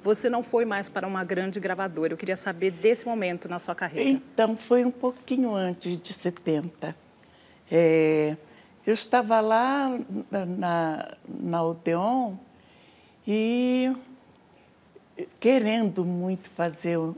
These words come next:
Speaker 2: um, gravar um L P, que eu estava naqueles setenta e oito rotações,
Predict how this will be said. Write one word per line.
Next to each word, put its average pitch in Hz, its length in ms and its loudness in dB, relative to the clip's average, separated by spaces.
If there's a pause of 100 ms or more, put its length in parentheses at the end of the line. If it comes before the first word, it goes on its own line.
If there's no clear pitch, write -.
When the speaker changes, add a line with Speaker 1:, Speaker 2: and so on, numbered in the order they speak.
(140)
Speaker 2:
um, 156 380 -2 (480)
gravar 156 400 0
um 160 160 -2
L 170 240 -2
P, 165 400 -4
que 165 80 -8
eu 143 40 -6
estava 165 380 -4
naqueles 185 460 -4
setenta 190 500 -4
e 190 40 0
oito 196 260 0
rotações, 208 840 -4